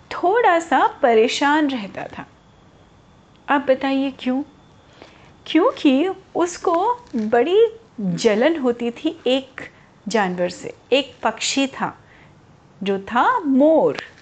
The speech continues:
वो हमेशा ये सोचता था, क्योंकि मोर क्या होता है? मोर होता है दिखने में बड़ा ही खूबसूरत।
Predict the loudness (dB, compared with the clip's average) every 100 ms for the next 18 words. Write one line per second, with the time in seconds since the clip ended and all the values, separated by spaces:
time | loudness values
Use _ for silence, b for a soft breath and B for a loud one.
0 | -20 -20 B B B B 2 2 2 2
1 | 2 2 0 2 0 2 0 0 -6 -6
2 | -6 -6 -6 B B -4 -4 2 2 4
3 | 2 2 2 2 2 2 2 2 0 0
4 | 0 -2 -2 0 -2 -2 -4 -4 -4 -6
5 | -4 -4 -2 -2 -2 -4 -6 -6 -10 -6
6 | -6 -6 -8